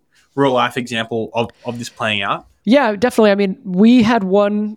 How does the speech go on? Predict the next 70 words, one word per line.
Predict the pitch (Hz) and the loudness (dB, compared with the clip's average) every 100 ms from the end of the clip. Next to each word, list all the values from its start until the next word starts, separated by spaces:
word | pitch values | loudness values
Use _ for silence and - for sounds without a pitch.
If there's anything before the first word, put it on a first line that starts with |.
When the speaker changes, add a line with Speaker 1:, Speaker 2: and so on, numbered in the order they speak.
| _ | _
Speaker 2:
client | - 190 185 185 | -4 -2 -2 -2
that | 190 170 | -4 -2
we | 180 190 190 190 | -2 -2 -2 -2
started | - - 185 175 | -4 -2 0 0
working | 165 180 196 175 | -2 -2 -2 -4
with | 165 170 175 | -2 -4 -8
that | 180 175 160 160 - _ _ _ - | -6 -2 -2 -2 -6 _ _ _ -6
yeah, | 190 208 | -2 2
usually | 233 254 | 2 4
it's | 214 | 2
the | 185 | 0
same | 165 165 | -2 -2
story, | - - | -2 -4
right? | - 165 | -4 -6
It's | 160 | -6
like | 175 | -6
they | 175 | -4
can | 170 | -2
never | 180 160 | 0 -2
get | 156 | -4
ads | - - | -6 -8
to | - | -12
work. | - - - | -12 -12 -8
You | 185 | -2
know, | 156 | 0
they've | 170 | 0
tried | - 202 | 0 0
everything | 190 185 190 | 0 -2 -4
Speaker 1:
Mm-hmm. | 175 | -4
Speaker 2:
else. | 170 170 - - _ - | -4 -6 -12 -18 _ -6
Ads | 185 190 | -4 -2
have | 175 | 0
Speaker 1:
Mm-hmm. | |
Speaker 2:
never | 170 160 | 0 0
worked | 156 160 - | -2 -6 -4
for | 165 156 | -2 -2
'em. | 151 156 160 | -2 -8 -8
But | 190 | -4
usually | 214 226 208 | 0 2 2
we | 202 | 0
find | 180 175 175 | 0 -2 -2
out | 165 165 | -2 -2
that | 170 | -2
it's | 160 - | -2 -4
like, | 147 151 _ | -6 -8 _
no | 180 185 | -2 2
one | 190 | 2
ever | 175 | 0
created | 175 180 170 | 0 0 0
landing | 156 151 156 | 0 -2 -2
pages. | 160 156 156 147 | -2 0 -2 -2
No | 160 | -2
one | 160 | 0
really | 160 160 | 0 0
tested | 165 151 151 | 0 -2 -4
copy. | 151 139 143 143 | -6 -4 -6 -6
No | 147 | -6
one | 147 | -4
really | 160 170 | -2 -2
tested | - 165 - 151 | -2 -4 -4 -4
a | |
bunch | 147 151 | -4 -4
of | 151 | -4
Speaker 1:
Mm-hmm. | 147 | -4
Speaker 2:
images | 147 147 147 | -4 -4 -6
and | 143 | -6
creatives | - 147 147 147 - | -8 -6 -6 -8 -6
and | |
all | 147 | -4
that | 143 | -4